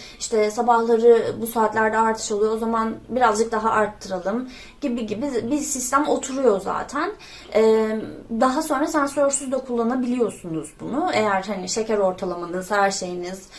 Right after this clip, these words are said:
belli bir artışınız yoksa sık kontrolle sensörsüz de kullanabiliyorsunuz.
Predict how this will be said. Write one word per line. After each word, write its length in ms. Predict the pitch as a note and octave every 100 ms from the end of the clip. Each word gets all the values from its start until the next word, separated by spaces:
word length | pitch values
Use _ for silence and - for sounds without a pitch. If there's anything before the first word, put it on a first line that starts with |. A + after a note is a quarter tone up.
| - - A3+
belli 220 | A#3 A3
bir 60 |
artışınız 540 | A3 G#3 G#3 A3 G#3+ G#3+
yoksa 280 | G#3+ - -
sık 340 | - A#3+ -
kontrolle 580 | G#3 F3+ F3+ F#3 F#3 F#4+ A#4 -
sensörsüz 720 | - G#4+ G4+ G4+ F#4+ F#4 F4+ B3+
de 120 | A#3+
kullanabiliyorsunuz. 1120 | G#3+ F#3+ F3+ E3+ E3+ F3 - - - A#4+ -